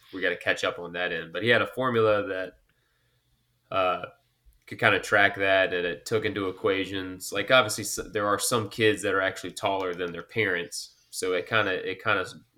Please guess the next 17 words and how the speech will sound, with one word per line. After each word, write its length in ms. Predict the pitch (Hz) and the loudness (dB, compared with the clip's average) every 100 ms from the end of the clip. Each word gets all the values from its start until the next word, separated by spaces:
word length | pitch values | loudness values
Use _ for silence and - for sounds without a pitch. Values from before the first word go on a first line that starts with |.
| - | -12
uh, 200 | 78 - | -12 -12
graded 560 | - 107 107 107 95 | -4 2 2 2 0
it 300 | 92 90 - _ _ _ _ _ _ _ | 0 -2 -4 _ _ _ _ _ _ _
where 600 | 95 92 90 90 87 - - | -2 2 4 2 0 -6 -10
it 60 | |
would 180 | 92 87 | -8 -8
track 420 | - 101 92 - - - - _ | 0 2 4 2 -4 -20 -20 _
kinda 220 | 90 90 | -6 -4
where 220 | 92 95 | -2 0
you're 100 | 90 | 0
supposed 320 | 90 - 90 - | -4 -4 -6 -6
to 40 | |
be 240 | 87 90 90 | -8 -6 -4
over 220 | 87 85 | -4 -6
time, 500 | - 90 90 90 87 | -4 -2 0 -2 -6
and, 240 | 87 85 - | -10 -10 -12
and 320 | 90 87 92 | -12 -14 -18